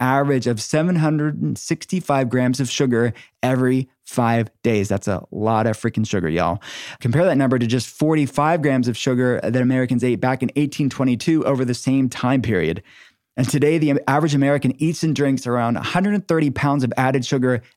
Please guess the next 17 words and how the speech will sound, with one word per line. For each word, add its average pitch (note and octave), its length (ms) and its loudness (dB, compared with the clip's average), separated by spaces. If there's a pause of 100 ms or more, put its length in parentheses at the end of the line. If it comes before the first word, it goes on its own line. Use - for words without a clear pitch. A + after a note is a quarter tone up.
every C#3+ 320 2
freaking C3+ 480 0
year, A2 420 2 (380)
adding D3+ 260 2
up C#3 300 0
to C3 140 -2
an A#2+ 80 2
astounding C3+ 500 2
three E3+ 300 -2
thousand B2+ 520 0
five C#3+ 200 2
hundred D3 320 2
fifty D3 200 -2
pounds B2+ 380 0 (100)
in C3+ 440 0 (180)
a B2 300 2
lifetime. A#2 640 -2